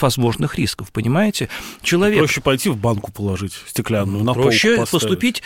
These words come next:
Speaker 1: абсолютно
Speaker 2: Банку
Speaker 1: разумно, как
Speaker 2: закопать.
Speaker 1: поступил вот этот вот, а, последний человек, потому что он поступил очень разумно по-человечески. Он,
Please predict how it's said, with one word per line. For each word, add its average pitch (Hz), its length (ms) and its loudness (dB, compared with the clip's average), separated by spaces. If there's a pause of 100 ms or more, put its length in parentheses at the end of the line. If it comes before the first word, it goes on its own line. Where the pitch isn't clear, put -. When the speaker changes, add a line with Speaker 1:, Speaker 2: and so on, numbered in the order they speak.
(160)
Speaker 1:
абсолютно 156 720 2
Speaker 2:
Банку 131 160 2
Speaker 1:
разумно, 277 240 2
как - 80 -4
Speaker 2:
закопать. 214 240 0
Speaker 1:
поступил 226 440 -2
вот 135 140 -2
этот 196 260 -4
вот, 151 240 -4 (380)
а, 135 160 -2
последний 135 640 -2
человек, 208 640 -2
потому 104 320 -6
что - 160 -8
он 117 260 -4 (400)
поступил 190 500 0
очень 180 360 4
разумно 160 720 0 (440)
по-человечески. 117 680 -4
Он, 107 100 -10